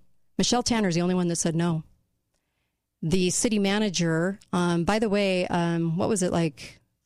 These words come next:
six years ago, eight, seven years ago? They only made about a hundred fifty thousand a year. Now they make two sixty. That's, like, a huge pay increase. Wow, I wonder who, uh, facilitated that for the city manager.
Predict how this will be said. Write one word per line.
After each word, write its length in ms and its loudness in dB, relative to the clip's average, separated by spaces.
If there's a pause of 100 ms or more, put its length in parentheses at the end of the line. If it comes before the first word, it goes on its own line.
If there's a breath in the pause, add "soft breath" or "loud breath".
six 300 -2
years 200 0
ago, 200 0
eight, 300 -2
seven 260 0
years 180 0
ago? 340 0
They 200 0
only 160 2
made 120 2
about 160 0
a 60 0
hundred 220 0
fifty 200 0
thousand 360 0
a 40 0
year. 360 0 (1080 soft breath)
Now 180 2
they 100 2
make 160 0
two 180 0
sixty. 560 -4
That's, 220 0
like, 160 0
a 60 -4
huge 520 -2
pay 200 2
increase. 640 -4 (800)
Wow, 340 0
I 40 0
wonder 200 2
who, 240 0
uh, 120 0
facilitated 680 -2
that 280 -2 (1120)
for 140 0
the 80 0
city 220 0
manager. 480 -2